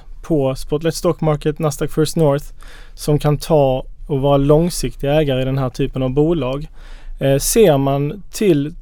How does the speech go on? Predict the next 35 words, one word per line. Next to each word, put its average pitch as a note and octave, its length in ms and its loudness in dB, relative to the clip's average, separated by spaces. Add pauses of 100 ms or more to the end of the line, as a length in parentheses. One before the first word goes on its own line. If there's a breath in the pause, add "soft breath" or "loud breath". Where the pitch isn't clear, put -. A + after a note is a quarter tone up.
tillväxtbolagssegmentet, C3+ 1300 0
alltså C#3+ 240 -2
de C#3+ 120 0
här C#3+ 120 2
två E3 180 -2
marknadsplatserna C3+ 680 -2
primärt, D#3 580 -2 (580 soft breath)
så D3 180 -2
kan D#3 160 0
man D#3+ 80 4
också D#3 200 0
se D#3 120 2
att C#3+ 120 0
det C#3+ 60 0
har C#3+ 180 2
avkastat D3 680 2
mycket D3+ 440 0
bättre C#3 400 0
än B2 300 -2 (480)
storbörsen, D3+ 920 2
så - 120 -8
att B2+ 100 -6
säga. C3 280 -8 (880)
Och D3 260 2 (880 soft breath)
det D3 160 2
svåra E3+ 600 6
med G3+ 140 6
det F#3 40 6
här E3 80 6
segmentet C#3+ 560 -2
är D#3 140 4
att C#3 100 0
kunna C#3+ 220 0
välja C#3 360 2
ut C3+ 320 -2